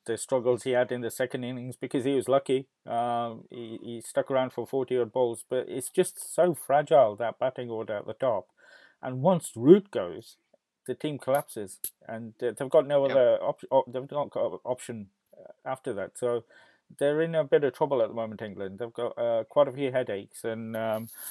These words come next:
Speaker 1: you know, with their main man st-, uh, staying away from the game for, you know,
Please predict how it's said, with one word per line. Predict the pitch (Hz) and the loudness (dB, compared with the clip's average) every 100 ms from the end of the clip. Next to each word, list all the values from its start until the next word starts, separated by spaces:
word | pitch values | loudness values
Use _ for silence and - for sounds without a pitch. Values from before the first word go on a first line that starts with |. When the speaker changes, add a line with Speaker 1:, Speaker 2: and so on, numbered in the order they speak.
| - - - _ - _ - | -4 -6 -8 _ -20 _ -16
Speaker 1:
you | 151 123 | -4 -2
know, | 113 | 0
with | 117 127 120 | 0 0 2
their | 127 123 | 2 2
main | 127 135 127 | 2 -6 -2
man | 127 120 120 113 _ _ _ _ _ _ _ _ | -2 -2 -6 -14 _ _ _ _ _ _ _ _
st-, | - - _ 117 | -12 -12 _ -6
uh, | 117 113 107 | -4 -4 -4
staying | 107 - 127 123 | -2 2 2 2
away | 120 123 | 2 2
from | - 113 | 2 -8
the | |
game | 107 120 120 | -6 -6 -6
for, | - 110 107 104 _ | -8 -8 -8 -10 _
you | 127 | -10
know, | 110 110 113 | -8 -10 -14